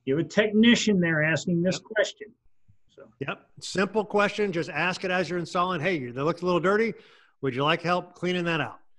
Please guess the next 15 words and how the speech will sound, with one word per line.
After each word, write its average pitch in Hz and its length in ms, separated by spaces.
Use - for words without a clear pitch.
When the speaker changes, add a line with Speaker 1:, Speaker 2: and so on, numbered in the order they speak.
Speaker 2:
Now, 160 160
what 185 160
he 226 80
had 196 300
was 165 120
he, 196 200
uh, 151 400
had 143 320
two 233 200
guys 170 460
that 160 100
he 143 80
dedicated 165 640
to 127 80
doing, 156 480